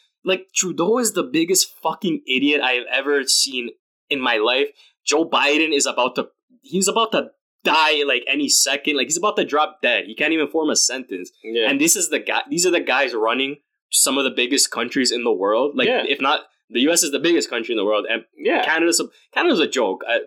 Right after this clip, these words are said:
Speaker 1: like, next to the U S. Like, no one gives a fuck about this
Speaker 2: Yeah,
Speaker 1: country.
Speaker 2: on the, on
Speaker 1: This
Speaker 2: the
Speaker 1: country's
Speaker 2: world.
Speaker 1: such a fucking joke. No
Speaker 2: Yeah,
Speaker 1: one cares
Speaker 2: no one
Speaker 1: about
Speaker 2: takes,
Speaker 1: it.
Speaker 2: especially with Trudeau now, no one takes Canada
Speaker 1: No,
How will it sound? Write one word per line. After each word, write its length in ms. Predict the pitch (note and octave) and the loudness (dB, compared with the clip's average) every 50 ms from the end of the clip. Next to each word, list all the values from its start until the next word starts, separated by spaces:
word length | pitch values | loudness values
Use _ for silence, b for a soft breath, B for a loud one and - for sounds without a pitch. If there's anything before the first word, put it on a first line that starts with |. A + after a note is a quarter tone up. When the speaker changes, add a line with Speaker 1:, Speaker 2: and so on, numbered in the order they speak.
| - _ - | -10 _ -6
Speaker 1:
like, 160 | A#2 - - | -6 -4 -4
next 220 | B2 A#2 A2+ - | -2 -2 -2 -2
to 80 | - B2 | -2 -2
the 40 | G#2+ | 0
U 140 | G#2+ A2 G#2 | 0 0 0
S. 180 | F2+ E2 - - | 0 -2 -2 -2
Like, 200 | A#2 G#2+ - B2+ | -2 -2 -2 -2
no 80 | E3+ | 0
one 140 | G#3+ A#3+ G#3+ | 0 2 2
gives 180 | G3 G#3 - E3+ | 0 0 0 0
a 100 | - - | 0 0
fuck 220 | C#3+ C#3 C#3 - | -2 -2 0 -2
about 240 | B2+ C3 C3 B2+ - | -2 -2 -2 -2 -2
this 100 | B2 - | -4 0
Speaker 2:
Yeah, 180 | F#4+ G#4+ G#4 F3 | 0 2 2 2
Speaker 1:
country. 180 | A2+ G2+ - | 0 0 0
Speaker 2:
on 140 | C#3 D3+ D#3+ | 0 2 2
the, 80 | D#3 D3+ | 2 2
on 180 | D3+ - D#3 | 2 2 2
Speaker 1:
This 80 | D#3+ D#3 | 2 2
Speaker 2:
the 60 | D#3+ | 2
Speaker 1:
country's 340 | G3+ G#3+ A#3 G#3+ F3 - - | 2 2 2 2 2 2 0
Speaker 2:
world. 120 | E3+ E3+ | 0 -2
Speaker 1:
such 60 | - E3+ | -2 -4
a 80 | C3+ | -4
fucking 380 | - - C#3 C#3 - D3+ B2+ A2 | -2 -2 -2 0 0 -2 -2 0
joke. 240 | G#2+ A2+ A#2+ A#2 - | 0 0 0 0 2
No 60 | C3 D3 | 0 2
Speaker 2:
Yeah, 40 | E3 | 2
Speaker 1:
one 100 | E3 - | 2 0
cares 260 | - C3+ C3 C#3 - | 0 0 2 2 2
Speaker 2:
no 40 | - - | 2 2
one 60 | - | 2
Speaker 1:
about 120 | C#3 C#3 C#3 | 2 2 2
Speaker 2:
takes, 180 | C3 C3 C3+ - | 2 2 0 -2
Speaker 1:
it. 60 | D#3 | -2
Speaker 2:
especially 400 | D3 - - - - - A3+ F3 | -4 -2 0 0 0 2 2 2
with 160 | E3 D#3 - | 2 2 2
Trudeau 300 | - C#3+ C#3+ F3+ A3+ F#3 | 2 2 2 2 2 2
now, 140 | C#3+ B2 A#2+ | 2 0 0
no 100 | D3+ A3 | 2 2
one 120 | A3+ C#3+ | 0 0
takes 220 | - C#3 B2 - - | 0 -4 -4 -4 -4
Canada 320 | - C#3 C3 B2+ A2 - | -2 -2 0 0 0 0
Speaker 1:
No, 80 | C#4 | 0